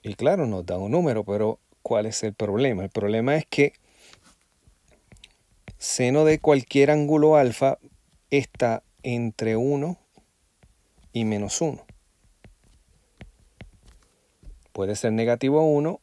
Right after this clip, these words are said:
o puede ser uno. No puede ser mayor que uno. Y note que este número, uno punto cero tres,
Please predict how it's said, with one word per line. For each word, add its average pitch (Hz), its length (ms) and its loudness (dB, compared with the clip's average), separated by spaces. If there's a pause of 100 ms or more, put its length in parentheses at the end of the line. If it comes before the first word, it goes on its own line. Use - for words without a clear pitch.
o 113 140 0
puede 98 320 -4
ser 117 240 -2
uno. 117 240 -6 (1600)
No 101 120 -6
puede 120 160 2
ser 123 180 -2
mayor 98 340 -2
que 120 160 0
uno. 123 280 -2 (760)
Y 101 140 -6
note 98 300 -4
que 98 220 -4
este 110 280 -4
número, 127 500 -2 (2500)
uno 104 260 -4
punto 107 320 -6
cero 127 260 -2
tres, 143 360 -4